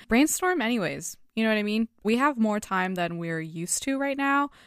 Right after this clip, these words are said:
Make those calls, get people together, draft up a recital series, you know, brainstorm your own opera company. If you have an idea, I have friends who are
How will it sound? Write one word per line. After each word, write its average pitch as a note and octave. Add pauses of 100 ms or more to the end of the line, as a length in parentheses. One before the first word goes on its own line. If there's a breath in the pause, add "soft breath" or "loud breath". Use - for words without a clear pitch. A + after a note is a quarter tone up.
(140 soft breath)
Make G3+
those C#4
calls, G#3+
get -
people A#3+
together, F#3
draft E3+
up G3
a G3+
recital F#3
series, F3 (400 soft breath)
you F3+
know, F3
brainstorm G3
your G#3
own G#3+
opera E3+
company. F3
If -
you F3+
have F3+
an F#3+
idea, F3+
I -
have F3
friends F3+
who F#3
are E3